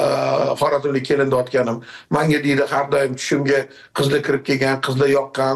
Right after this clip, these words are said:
ularga qaraganman, boshqa qilganman. Men aytganingizdan keyin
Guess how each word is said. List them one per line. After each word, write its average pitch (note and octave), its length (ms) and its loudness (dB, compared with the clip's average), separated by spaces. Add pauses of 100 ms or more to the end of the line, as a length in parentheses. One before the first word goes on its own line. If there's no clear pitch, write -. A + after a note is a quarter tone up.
ularga C3+ 320 2
qaraganman, C#3 640 0
boshqa C#3 280 -2
qilganman. C#3+ 520 0 (420)
Men C#3 120 0
aytganingizdan D3 680 0
keyin C#3+ 320 0